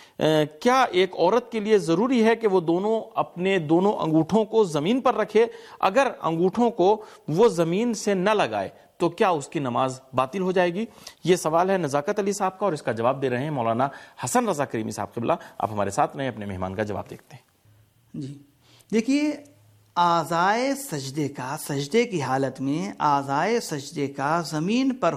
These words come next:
Speaker 2: ہونا واجب ہے، ضروری ہے۔ بغیر اس کے سجدہ صحیح نہیں ہے۔ جب سجدہ صحیح نہیں تو نماز بھی صحیح نہیں ہے، باطل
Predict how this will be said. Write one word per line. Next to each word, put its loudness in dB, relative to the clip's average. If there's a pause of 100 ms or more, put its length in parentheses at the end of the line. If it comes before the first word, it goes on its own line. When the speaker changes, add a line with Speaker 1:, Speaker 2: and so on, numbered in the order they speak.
Speaker 2:
ہونا -6 (480)
واجب -2
ہے، 0
ضروری -6
ہے۔ -18 (460)
بغیر 4
اس -4
کے -2
سجدہ -2
صحیح -4
نہیں -4
ہے۔ -6
جب -4
سجدہ -2
صحیح -2
نہیں -2
تو -6
نماز -2
بھی -6
صحیح -8
نہیں -4
ہے، -6
باطل -10